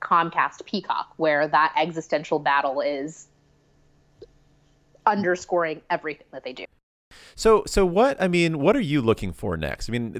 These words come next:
Speaker 2: this thing's not coming out until May of next year, so they have clearly some stuff to work out. But of, of the remaining questions that you had watching this presentation play out, uh, beyond the fact that, you know, are we gonna get served dinner at the end of this thing?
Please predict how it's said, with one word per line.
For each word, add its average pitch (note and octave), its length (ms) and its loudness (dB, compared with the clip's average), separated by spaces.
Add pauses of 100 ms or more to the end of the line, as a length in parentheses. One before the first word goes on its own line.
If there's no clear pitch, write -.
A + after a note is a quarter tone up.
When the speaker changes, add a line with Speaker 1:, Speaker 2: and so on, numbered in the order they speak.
Speaker 2:
this C#3 140 -2
thing's F#3 300 0
not D#3 160 -2
coming C3 260 0
out A2+ 140 6
until F#2+ 340 -2
May E2 540 0 (280)
of G2+ 120 -10
next E2 320 -8
year, D2 220 -4
so E2 180 -6
they E2+ 120 0
have G2+ 500 0 (140)
clearly A#2 320 -2
some F#2+ 180 -8
stuff - 260 -4
to - 120 -12
work E2+ 280 -6
out. E2 360 2
But E2 260 0 (360)
of, C3 140 2
of C#3 180 4
the D3 100 2
remaining D3 380 0
questions A#2+ 460 -2
that F#2 140 -6
you F2+ 180 -4
had E2 320 -2
watching E2+ 360 -2
this D#2+ 140 -10
presentation E2 680 -8
play - 240 -8
out, C#2 340 -6 (240)
uh, D#2+ 480 -2
beyond F#2+ 320 2
the F2 60 -2
fact - 340 -2
that, E2 280 -2
you E2+ 120 -6
know, D2 160 -6
are E2+ 140 -2
we D#2 120 -8
gonna D2+ 160 -8
get C#2 180 -8
served D#2 260 -8
dinner B2+ 260 2
at A#2 100 2
the A#2 120 2
end A2 120 0
of G2 80 -2
this G2+ 180 0
thing? F#2+ 420 -2